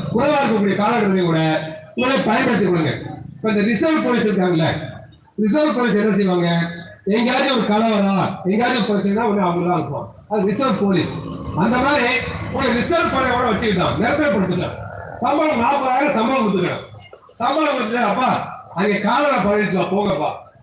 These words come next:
அங்கே டைஃபாய்டு வந்துச்சுவா போங்கப்பா, அங்கே வந்து வெள்ளம் வந்துச்சுவா போங்கன்னா போக மாட்டோம்னு" சொல்ல போறோம். அது மக்கள் பணி, சம்பளமே கொடுக்காட்டி போவோம், சம்பளமே கொடுக்காட்டி போவோம் இல்லையா? அதான் தொழிலாளர்களுக்கு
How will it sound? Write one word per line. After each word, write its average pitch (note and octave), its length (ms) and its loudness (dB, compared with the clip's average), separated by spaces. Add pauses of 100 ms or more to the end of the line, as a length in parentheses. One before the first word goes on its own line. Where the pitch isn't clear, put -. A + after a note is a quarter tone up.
(260)
அங்கே A3+ 180 -2
டைஃபாய்டு C#4 500 2
வந்துச்சுவா G3+ 380 2
போங்கப்பா, F#3+ 380 2 (540)
அங்கே C#4+ 280 0
வந்து D4 260 2
வெள்ளம் D#4 300 2
வந்துச்சுவா A3 320 0
போங்கன்னா A#3+ 440 2
போக B3 180 0
மாட்டோம்னு" G#3 400 2
சொல்ல A3+ 120 0
போறோம். B3+ 380 0 (280)
அது A3 180 2
மக்கள் C4+ 440 0
பணி, A#3+ 220 0 (320)
சம்பளமே E4+ 640 2
கொடுக்காட்டி D#4 380 2
போவோம், C#4+ 320 0 (720)
சம்பளமே E4 440 2
கொடுக்காட்டி D4+ 340 2
போவோம் C#4 260 2
இல்லையா? A3+ 280 2
அதான் D4+ 260 0
தொழிலாளர்களுக்கு C#4 560 0